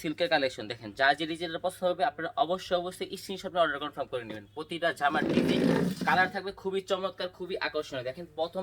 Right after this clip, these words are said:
যে ডিজাইনটা খুলছি খুবই চমৎকার আপনার, এটা কি ক-, ইয়া, কফি কালারের মধ্যে দেখেন খুবই চমৎকার, একেবারে ফ্রি সাইজ বডি থাকবে, এটা কিন্তু সিল্কের মধ্যে থাকবে, খুবই চমৎকার। একেবারে প্রিন্টটা দেখেন just অসাধারণ। আপনার ফ্রন্ট সাইডে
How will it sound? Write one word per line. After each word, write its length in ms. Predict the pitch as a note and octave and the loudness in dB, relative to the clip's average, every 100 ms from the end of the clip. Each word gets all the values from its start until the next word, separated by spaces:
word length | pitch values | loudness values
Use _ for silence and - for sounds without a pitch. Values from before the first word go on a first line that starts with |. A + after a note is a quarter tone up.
| F#3 | -4
যে 40 | E3+ | -4
ডিজাইনটা 280 | E3 E3 E3+ E3+ | -4 -2 -4 -4
খুলছি 220 | E3 G3 - | -10 -8 -10
খুবই 200 | - E3+ F3+ | -8 -6 0
চমৎকার 340 | F3 D#3+ - A#2+ A#2+ | 2 2 0 -2 0
আপনার, 200 | E3 G#3+ - - - _ _ _ - | 0 0 -4 -20 -20 _ _ _ -10
এটা 120 | - D#3+ | -4 -4
কি 80 | - _ | -6 _
ক-, 160 | E3+ F3 D#3+ | 4 4 4
ইয়া, 100 | C3 E3+ | 0 0
কফি 180 | - G3 | -4 0
কালারের 240 | E3 D#3 | 2 2
মধ্যে 160 | C3+ B2 | 0 -4
দেখেন 140 | C3 D#3+ - | -6 -10 -10
খুবই 200 | F3 F3 F3 | -6 -6 -4
চমৎকার, 420 | E3+ E3 - A#2+ - D3 | -4 -4 -6 -10 -6 -6
একেবারে 280 | - F3+ F#3 F3 | -4 -6 -6 -6
ফ্রি 120 | E3 E3+ | -8 -4
সাইজ 140 | F3 D#3+ | -4 -2
বডি 160 | E3+ E3 | -4 -6
থাকবে, 140 | D#3 E3 | -6 -6
এটা 80 | D#3+ | -6
কিন্তু 140 | D#3+ - | -8 -4
সিল্কের 300 | D#3+ D3+ D#3+ | -2 2 2
মধ্যে 160 | C#3+ C3+ | 2 -2
থাকবে, 160 | A#2+ A#2 - | -4 -14 -6
খুবই 240 | D#3 D#3+ E3+ F3+ | -4 0 0 4
চমৎকার। 420 | E3 D#3+ - A2 - | 4 4 0 0 0
একেবারে 300 | - D3+ E3 E3+ | 0 6 6 6
প্রিন্টটা 240 | E3+ D#3+ E3 | 4 6 6
দেখেন 180 | E3 F3+ - - - - - | 6 2 2 -10 -18 0 4
just 160 | D3+ - D#3 | 4 10 12
অসাধারণ। 480 | F3 - F3+ D#3+ A#2 G#2+ - | 12 12 10 10 8 4 -2
আপনার 260 | D#3 D#3+ - | 2 2 6
ফ্রন্ট 200 | D3+ D#3+ | 6 6
সাইডে 220 | F#3 F3 | 2 0